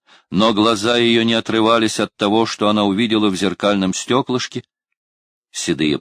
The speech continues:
патлы, провалившиеся глаза, горькие складки вокруг щербатого, почти беззубого рта. Она разглядывала себя долго, беспощадно, потом швырнула зеркальце в огонь.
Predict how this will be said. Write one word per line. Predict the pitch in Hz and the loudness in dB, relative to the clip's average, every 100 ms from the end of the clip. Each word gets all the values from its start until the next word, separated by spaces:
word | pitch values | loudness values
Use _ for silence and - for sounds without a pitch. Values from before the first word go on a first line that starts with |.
| - | -2
патлы, | 107 123 113 113 - _ _ _ | -2 -2 -6 -10 -12 _ _ _
провалившиеся | - 76 76 76 - 67 - - | -4 0 0 -2 -4 -6 -6 -8
глаза, | 55 62 65 85 107 _ _ _ - | -6 -6 -2 -4 -4 _ _ _ -16
горькие | 71 78 120 107 - 85 82 | -4 2 2 2 0 0 0
складки | - - 90 90 - 85 | -4 -2 0 0 -2 -2
вокруг | 80 76 85 80 | -2 -2 -4 -6
щербатого, | - - 82 69 90 92 - 76 | -6 -4 -4 -2 -2 -2 -2 -4
почти | 78 78 - 73 | -4 -6 -6 -6
беззубого | 76 71 64 90 67 65 64 | -4 -4 -4 -4 -4 -4 -6
рта. | - 104 123 - _ _ _ _ _ _ _ - | -4 -2 -2 -6 _ _ _ _ _ _ _ -6
Она | 78 78 | -4 -4
разглядывала | 73 69 73 67 65 64 | -4 -4 -6 -4 -6 -8
себя | - 64 | -8 -10
долго, | 64 85 101 95 69 | -6 -2 -2 -2 -8
беспощадно, | - - - - - 107 - 65 - _ _ _ _ _ _ _ | -8 -10 -8 -8 -2 -2 -2 -8 -16 _ _ _ _ _ _ _
потом | - - 117 104 | -6 -2 -2 -2
швырнула | - 76 78 80 117 104 | -4 -4 -4 -4 -4 -4
зеркальце | 76 80 78 - 67 71 | -4 -4 -6 -8 -10 -8
в | 65 | -6
огонь. | 60 60 | -6 -8